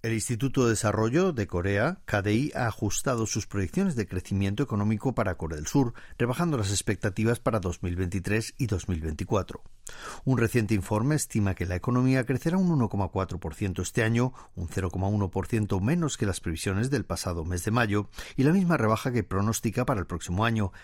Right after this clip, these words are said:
dejando el crecimiento en un dos coma dos por ciento para dos mil veinticuatro. El instituto espera que el consumo privado solo crezca un uno coma ocho por ciento,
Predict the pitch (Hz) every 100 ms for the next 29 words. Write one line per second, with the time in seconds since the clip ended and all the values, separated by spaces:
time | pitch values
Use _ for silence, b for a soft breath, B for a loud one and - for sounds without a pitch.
0 | B - - 92 92 104 - 107 107 123
1 | 135 160 156 147 - 107 95 95 - 95
2 | 101 98 117 110 113 - - 92 - 85
3 | 80 78 78 80 95 - - - - B
4 | B B B B - 117 117 135 113 127
5 | 92 - 120 127 135 110 98 - 98 92
6 | 107 113 120 117 98 92 95 - 95 98
7 | 98 95 92 92 85 87 131 123 120 110
8 | 123